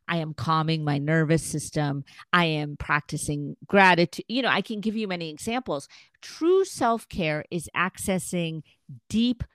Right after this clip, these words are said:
fundamental joy and that well in our body of meaning, love, and connection. If we can connect to ourselves in a moment of a massage or a,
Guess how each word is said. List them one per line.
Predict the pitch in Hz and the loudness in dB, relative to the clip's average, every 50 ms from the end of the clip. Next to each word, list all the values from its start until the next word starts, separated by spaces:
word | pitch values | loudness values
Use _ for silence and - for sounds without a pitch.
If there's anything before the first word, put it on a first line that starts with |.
| _ _ _ _ _ | _ _ _ _ _
fundamental | - 202 196 196 196 202 208 196 180 170 160 156 151 - - 165 156 151 151 147 - _ _ _ _ _ _ _ _ _ _ _ _ _ - | -2 -2 -2 0 0 -2 -2 -2 -2 -2 -2 -2 -4 -2 -2 -2 0 0 -2 -4 -6 _ _ _ _ _ _ _ _ _ _ _ _ _ -8
joy | - - 170 160 160 156 151 147 139 - _ - | 0 2 4 6 6 4 4 2 0 -2 _ -6
and | 160 160 151 147 | -4 -4 -2 -2
that | 143 135 - | -4 -4 -4
well | - 139 143 151 147 147 151 156 | -4 -2 0 2 2 2 2 0
in | 135 - 147 | -2 -4 -4
our | 147 147 139 | -2 -2 -2
body | 131 139 127 131 135 131 120 98 | 0 0 0 0 -2 -4 -6 -6
of | - 135 123 | -8 -8 -8
meaning, | 147 151 170 185 190 190 196 196 185 180 175 | -6 -4 -2 -2 0 0 0 -2 -2 -4 -6
love, | 165 139 139 139 143 147 143 127 - - _ - | -4 -2 0 2 2 2 2 0 -2 -6 _ -4
and | 147 135 131 | -4 -4 -4
connection. | - - 139 123 - - - - - - - - - _ _ - - - - - - | -4 -6 -4 -4 -4 -6 -8 -10 -10 -10 -10 -12 -14 _ _ -20 -20 -20 -10 0 4
If | 202 202 - - - | 4 4 4 4 4
we | 220 254 277 311 | 6 6 6 6
can | - - - 349 370 | 4 2 -2 -6 -6
connect | - - - 262 202 180 165 160 165 185 _ - | -2 0 2 2 4 4 4 4 4 2 _ -2
to | - 226 | 0 4
ourselves | 202 196 202 190 - - 190 190 185 185 180 - - | 4 4 4 4 4 4 4 4 4 2 0 -4 -6
in | - 170 160 | -4 0 0
a | 156 | 0
moment | 156 156 156 156 151 165 160 | 2 2 2 2 4 4 4
of | 151 151 139 | 4 4 4
a | 156 151 | 4 2
massage | 147 147 147 147 - - 165 156 151 147 147 139 - - - | 4 2 0 0 2 2 4 6 6 6 4 2 -2 -6 -6
or | 139 160 156 | -2 0 0
a, | 156 151 143 139 127 | 2 2 2 0 -2